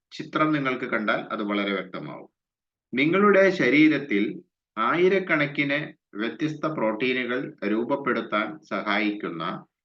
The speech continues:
ഇരുപത് അമിനോ ആസിഡുകൾ ഉണ്ട്. പ്രോട്ടീനുകൾ അവയുടെ ഭൂരിഭാഗം ജോലികളും സെല്ലിൽ ചെയ്യുകയും വിവിധ ജോലികൾ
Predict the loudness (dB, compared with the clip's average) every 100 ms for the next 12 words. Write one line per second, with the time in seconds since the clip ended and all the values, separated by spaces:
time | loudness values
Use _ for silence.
0 | -4 0 2 2 2 2 2 2 2 2
1 | -2 0 -2 -4 -6 -6 -6 -6 -8 -10
2 | -10 -12 _ _ _ _ _ _ 2 4
3 | 6 6 6 6 6 4 0 0 2 4
4 | 4 4 4 4 6 6 2 2 0 -2
5 | -2 0 -2 -2 -4 -6 -14 _ _ -18
6 | -2 0 2 2 2 0 -6 _ _ _
7 | _ -2 0 0 0 0 -2 -4 -8 -16
8 | _ _ _ _ _ -2 2 2 2 4
9 | 4 4 4 2 -2 -4